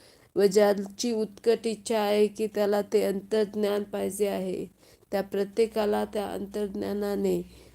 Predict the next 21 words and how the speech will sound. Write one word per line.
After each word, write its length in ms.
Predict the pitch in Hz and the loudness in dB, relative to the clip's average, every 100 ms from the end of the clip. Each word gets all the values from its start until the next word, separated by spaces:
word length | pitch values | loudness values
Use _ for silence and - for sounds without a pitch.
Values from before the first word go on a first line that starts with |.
| - 196 | -14 -2
ब-, 160 | 196 | 6
अ, 600 | 196 185 185 175 180 170 - - | 6 6 4 2 0 -2 -4 -6
अंतर्ज्ञानाचा 1000 | 175 208 202 214 208 214 202 208 208 - | -4 -2 2 2 4 2 4 2 0 -4
आशीर्वाद 720 | - 202 190 214 208 202 208 | -4 -6 -4 0 0 0 -2
देऊन 380 | 185 202 196 208 | 0 2 2 0
तृप्त 480 | 202 196 214 - 226 208 | -4 -4 -4 -2 -4 -2
करणाऱ्या 500 | 208 208 208 202 202 | -2 0 0 0 -2
प्रभूचं 640 | - 202 190 196 196 208 | -2 -2 -2 -6 0 0
उपकार 500 | 202 - - 196 196 | 0 -6 -6 -4 -4
स्मरण 480 | 196 202 185 202 202 | -6 -6 -4 -2 -2
करा, 360 | 202 190 180 175 - - - - - - | -2 -2 -2 -6 -14 -20 -20 -20 -14 -6
कारण 300 | 196 202 202 208 | -2 0 0 -2
तो 100 | 208 | -2
चांगला 480 | - 196 196 196 | -2 -4 -2 -2
आहे 480 | 196 185 180 180 180 180 - _ _ _ 196 | -2 -2 -2 -2 -2 -6 -18 _ _ _ -4
व 60 | |
त्याची 540 | 202 202 202 202 233 226 | -2 0 -2 -2 -4 -2
दया 400 | 202 196 202 196 | 0 2 2 0
ही 180 | 202 | 0
सनातन 720 | 202 - 196 196 196 196 208 196 | 0 0 2 2 0 0 0 0
आहे. 580 | 185 170 175 170 - | -2 -4 -4 -6 -14